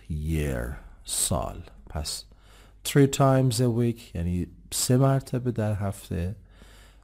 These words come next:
three times a month هفت ماهی سه مرتبه و three times a year یعنی سه مرتبه در سال.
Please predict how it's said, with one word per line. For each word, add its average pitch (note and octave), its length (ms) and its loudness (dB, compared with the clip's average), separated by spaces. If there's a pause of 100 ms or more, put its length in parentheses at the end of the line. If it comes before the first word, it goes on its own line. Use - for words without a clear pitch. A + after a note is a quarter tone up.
(200)
three A#2+ 240 2
times G#2 760 0 (100)
a F#2+ 80 0
month F2 480 2 (640)
هفت - 320 -6
ماهی F#2 600 0
سه A2+ 240 -2
مرتبه G2+ 460 -2
و E2 220 -4
three A2+ 680 -6 (580)
times F#2 480 0
a - 260 -8
year G2+ 680 0 (600)
یعنی D#2+ 280 0
سه C#3+ 280 2
مرتبه F#2 480 -2
در A1 240 -8
سال. - 340 -10